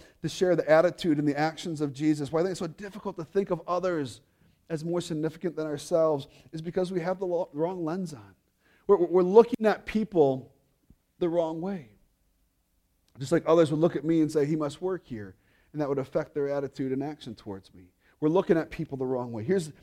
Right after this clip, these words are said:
different ways that I think we look at people incorrectly.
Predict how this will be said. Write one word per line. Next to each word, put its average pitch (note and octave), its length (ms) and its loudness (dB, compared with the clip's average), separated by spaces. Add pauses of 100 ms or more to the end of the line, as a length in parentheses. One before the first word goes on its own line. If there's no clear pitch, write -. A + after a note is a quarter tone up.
(140)
different D#3 260 2
ways C#3 180 4
that C3 120 2
I B2 40 0
think C3+ 220 -10
we C3 100 -2
look B2+ 160 -8
at B2 100 -10
people A2 380 -8 (160)
incorrectly. A2+ 640 -12